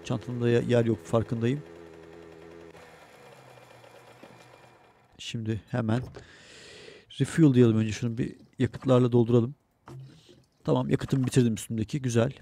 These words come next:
Bir tane yer açıldı çantamda. Eti üstüme alacağım.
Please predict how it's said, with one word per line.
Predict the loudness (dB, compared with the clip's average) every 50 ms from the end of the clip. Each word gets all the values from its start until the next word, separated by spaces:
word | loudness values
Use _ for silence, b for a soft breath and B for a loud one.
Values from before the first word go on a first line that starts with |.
| -20 _ _ -10
Bir | -8
tane | -4 -2 -2 0 2
yer | 2 2
açıldı | 2 0 -4 -14 -10
çantamda. | -6 -6 -6 -4 -4 -6 -4 -4 -6 -8 -8 _ _ _ _ _ -20 b b b b b b b b b b b b b b b _ _ _ _ _ _ _ _ _ _ _ _ _ _ _ _ _ _ _ _ _ _ _ _ _ _ _ _ _ _ _ _ _ -2
Eti | -2 -2 -2 -4
üstüme | -6 -6 -6 -4 0 0
alacağım. | 2 2 2 0 -2 -2